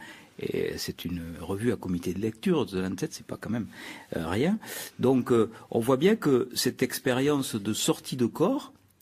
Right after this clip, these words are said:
est bien réelle. C'est-à-dire que, euh, enfin, c'est beaucoup plus logique de penser que l'expérience est réelle plutôt que de dire que c'est un, un, un phénomène lié au cerveau puisqu'il fonctionne plus. Donc, euh, ces personnes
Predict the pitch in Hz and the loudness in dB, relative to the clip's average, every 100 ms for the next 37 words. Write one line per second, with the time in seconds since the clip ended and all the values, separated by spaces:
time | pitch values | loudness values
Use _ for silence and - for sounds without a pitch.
0 | _ _ 107 107 160 185 131 139 110 101 | _ _ -2 2 4 4 4 4 4 2
1 | 123 - _ - - - - 104 113 113 | -4 -14 _ -20 -20 -20 -4 0 2 4
2 | 170 190 190 - 123 110 - - - - | 4 4 0 4 4 4 -2 -16 -20 -6
3 | - 107 - - 123 - - 120 160 185 | 0 0 0 -2 -2 -4 -4 0 0 0
4 | 175 147 135 139 - - - _ _ 107 | 2 4 4 0 -4 -10 -12 _ _ 0
5 | 107 101 - - 120 113 139 117 101 - | 2 2 -2 2 2 2 -2 0 -4 -2
6 | 110 101 104 95 98 92 170 202 - 113 | -2 0 -2 -2 -2 -2 -2 -2 -6 -6
7 | 139 113 95 95 180 190 - 101 101 95 | -4 -2 -4 0 0 0 -4 -4 -4 -2
8 | 95 92 - - - - 90 90 - - | -4 -4 -12 -20 -18 -8 -6 -6 -8 -16
9 | - - 95 - 107 101 151 175 107 98 | -10 -4 -2 0 0 2 2 2 0 0
10 | 123 127 - 113 214 123 - 104 117 92 | 0 2 2 0 0 0 -4 -2 -2 0
11 | 90 85 - - - - - - - 117 | -4 -4 -10 -16 -16 -14 -14 -8 0 2
12 | 113 117 107 101 95 - - _ - - | 2 2 4 2 0 -6 -20 _ -2 0
13 | 139 127 - 131 104 87 | 0 -2 0 2 2 -2